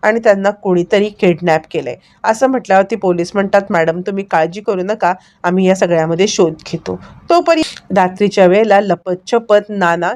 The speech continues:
जानकीच्या रूममध्ये स्वतः येतात. त्यांच्या डोक्याला पट्टी असते. नाना रडत असतात. जानकी म्हणते, "नाना, काय झालं?" "काय झालं?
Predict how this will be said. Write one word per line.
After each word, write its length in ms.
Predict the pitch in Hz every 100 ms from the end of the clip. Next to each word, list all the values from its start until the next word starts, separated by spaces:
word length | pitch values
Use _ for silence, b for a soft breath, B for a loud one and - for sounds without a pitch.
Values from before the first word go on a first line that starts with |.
| - -
जानकीच्या 640 | 190 185 190 247 233 294
रूममध्ये 500 | 262 247 247 254 285
स्वतः 360 | 285 214 202 214
येतात. 320 | 170 165 - - b b _
त्यांच्या 300 | 208 185 196
डोक्याला 480 | 190 175 160 208 202
पट्टी 460 | 202 185 _ - 214
असते. 360 | 165 - 175 156 b -
नाना 260 | 196 190 214
रडत 320 | 180 196 190
असतात. 320 | 180 - 165 160
जानकी 360 | 185 180 185
म्हणते, 260 | 214 226 247
"नाना, 340 | 220 175 185
काय 380 | 220 - 226 247
झालं?" 340 | 269 277 233 220 - _ _ -
"काय 200 | 269 302
झालं? 220 | 320 302